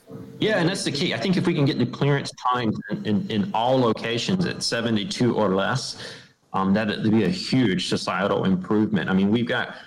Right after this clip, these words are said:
I think the worst clearance time is ninety-three hours. And Mike, what's your traditional error at,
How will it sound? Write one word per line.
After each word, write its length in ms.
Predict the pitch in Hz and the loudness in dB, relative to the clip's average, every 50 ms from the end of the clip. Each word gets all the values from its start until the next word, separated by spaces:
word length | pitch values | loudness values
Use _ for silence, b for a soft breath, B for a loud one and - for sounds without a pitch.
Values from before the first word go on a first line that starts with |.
| B _ - | B _ -8
I 40 | - | -4
think 180 | 127 202 190 | -2 0 2
the 80 | 202 220 | 2 4
worst 340 | 185 165 135 135 127 - - | 4 4 2 2 0 -2 -2
clearance 380 | - 139 131 135 127 - - | 0 2 2 2 0 -2 -4
time 300 | - - 101 98 92 92 | -6 -4 -2 0 2 2
is 120 | 92 90 95 | 2 2 2
ninety-three 600 | 98 98 107 113 107 107 107 104 - 113 98 98 | 2 2 2 2 2 2 0 0 0 0 0 2
hours. 460 | 95 98 101 98 95 - 90 90 98 | 0 0 0 0 0 0 0 0 2
And 120 | 98 95 | 2 4
Mike, 240 | 98 113 131 139 - 117 | 4 2 0 0 0 0
what's 220 | 127 131 131 - | 0 0 0 0
your 120 | - 117 | -2 -2
traditional 600 | - - - - 120 98 - 117 - - 120 95 - | -2 -2 -4 -4 -2 0 0 0 2 2 0 0 0
error 380 | 85 98 104 107 87 - - - - | 0 0 2 2 0 0 -2 -4 -6
at, 160 | 90 90 | -8 -10